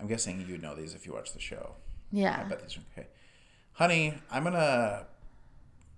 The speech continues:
Speaker 1: oh, okay.
Speaker 2: <gasps>
Speaker 1: Um, we'll skip that
Speaker 2: We
Speaker 1: one.
Speaker 2: can go to the next question.
Speaker 1: I got it right, though.
Speaker 2: Yeah.
Speaker 1: It was the, never mind.
Speaker 2: Okay.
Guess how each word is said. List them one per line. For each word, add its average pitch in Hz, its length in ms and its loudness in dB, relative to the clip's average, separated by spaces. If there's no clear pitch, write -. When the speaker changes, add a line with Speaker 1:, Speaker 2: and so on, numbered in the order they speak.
Speaker 1:
oh, 113 360 -4
okay. - 800 -6
Speaker 2:
<gasps> - 560 6
Speaker 1:
Um, 92 600 -2
we'll 139 120 -2
skip - 260 -8
that - 100 -6
Speaker 2:
We 415 60 2
Speaker 1:
one. 403 100 -2
Speaker 2:
can 339 80 4
go 262 60 12
to 220 120 12
the - 20 4
next 196 280 2
question. 254 560 -2
Speaker 1:
I - 80 -8
got 90 160 -6
it - 80 -10
right, - 220 -10
though. - 120 -8
Speaker 2:
Yeah. 220 300 -4
Speaker 1:
It - 20 -10
was 87 140 -10
the, - 260 -10
never - 220 -6
mind. - 180 -16
Speaker 2:
Okay. 185 220 -10